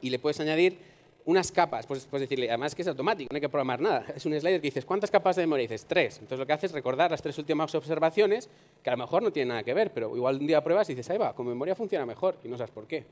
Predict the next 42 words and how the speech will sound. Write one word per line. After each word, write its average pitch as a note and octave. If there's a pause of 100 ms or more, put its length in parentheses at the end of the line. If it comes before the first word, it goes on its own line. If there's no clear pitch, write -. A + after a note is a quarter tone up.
Pero -
bueno, A2+ (160)
es, A#2+ (840)
esta C3
es -
la, A2 (280)
la, A2 (100)
la A#2+
ciencia D#3
del C3+
machine B2+
learning. G#2 (400)
Bueno, D#3+
¿por D#3+
qué G3
me A#3
gusta A3
Unity? C3
Una, E3
una D#3+
introducción D#3+
muy D3
rápida. F3+
Hace, D#3+ (160)
yo E3+
lo E3
utilizo D#3+
para C#3
hacer D3
muchos D3+
experimentos. E3+
Una D3+
fricada C#3+
que C3+
hice C#3
hace C3+
poco, C3 (480)
eh, C3+
fue C3+
esto, B3 (100)
que B2
era B2+